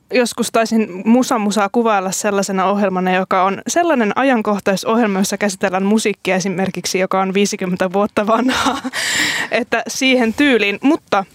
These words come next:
tän-, tällä viikolla on poikkeuksellisen hieno jakso, nimittäin meillä on Musa Musan historian kolmas vieras paikalla.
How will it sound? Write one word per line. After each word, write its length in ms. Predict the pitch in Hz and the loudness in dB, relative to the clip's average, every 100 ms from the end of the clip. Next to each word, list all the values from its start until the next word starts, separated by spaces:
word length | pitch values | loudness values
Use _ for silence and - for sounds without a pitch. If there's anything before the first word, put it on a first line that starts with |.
| - | -4
tän-, 200 | 294 311 | -2 -2
tällä 280 | - 370 330 | -2 0 0
viikolla 380 | 247 240 220 214 | 0 0 0 2
on 260 | 220 220 - _ - - | 0 -2 -6 _ -20 -4
poikkeuksellisen 760 | 277 294 254 226 220 202 202 202 | 0 0 -2 -4 -2 -2 0 0
hieno 240 | 208 202 | 2 2
jakso, 260 | 202 196 208 | 0 0 0
nimittäin 340 | 202 - 208 | 0 0 2
meillä 340 | 240 269 240 214 | 2 2 2 0
on 120 | 202 - _ _ _ | -4 -10 _ _ _
Musa 260 | 240 302 269 | 2 4 2
Musan 220 | 233 220 | 2 0
historian 460 | 214 - 220 214 220 | 0 0 0 0 0
kolmas 500 | 294 294 202 185 - | 2 2 2 -2 -2
vieras 440 | 202 170 170 - - | -2 0 -2 -6 -6
paikalla. 560 | 151 165 - - 175 | -4 -4 -4 -4 -4